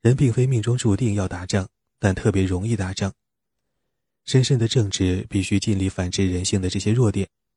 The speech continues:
神圣的领导人不应讴歌战争，也不应推行会加剧紧张或导致流血的民族主义或帝国主义政策，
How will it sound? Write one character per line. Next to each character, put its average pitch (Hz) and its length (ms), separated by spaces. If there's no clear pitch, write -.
神 107 200
圣 101 160
的 95 80
领 95 120
导 95 180
人 92 480
不 104 120
应 95 220
讴 98 180
歌 98 140
战 107 200
争， 95 280
也 113 100
不 131 80
应 135 120
推 139 200
行 98 260
会 98 160
加 101 160
剧 101 160
紧 90 180
张 104 240
或 110 160
导 92 160
致 95 140
流 92 180
血 104 160
的 92 140
民 95 160
族 120 100
主 95 220
义 98 180
或 - 220
帝 110 160
国 98 100
主 92 120
义 92 80
政 113 180
策， - 220